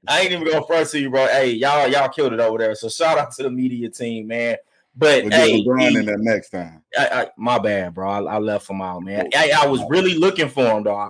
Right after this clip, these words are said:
Speaker 1: I promise you I was. Not really. But we gonna have him on for the next one, though, right?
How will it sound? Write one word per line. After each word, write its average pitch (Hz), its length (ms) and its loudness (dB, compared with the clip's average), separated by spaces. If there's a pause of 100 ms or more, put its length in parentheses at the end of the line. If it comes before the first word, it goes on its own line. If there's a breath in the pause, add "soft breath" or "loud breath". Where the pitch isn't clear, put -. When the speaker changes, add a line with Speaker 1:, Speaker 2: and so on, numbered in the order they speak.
Speaker 1:
I 95 120 -14
promise 147 420 -2
you 113 80 -4
I 98 100 -4
was. - 480 -12 (380)
Not 95 220 -10
really. 82 240 -18 (340 soft breath)
But 196 140 2
we 262 80 2
gonna 254 140 6
have 226 120 6
him 220 60 4
on 202 180 6
for 175 80 4
the 160 80 2
next 139 220 4
one, 120 80 2
though, 104 160 4
right? 120 240 2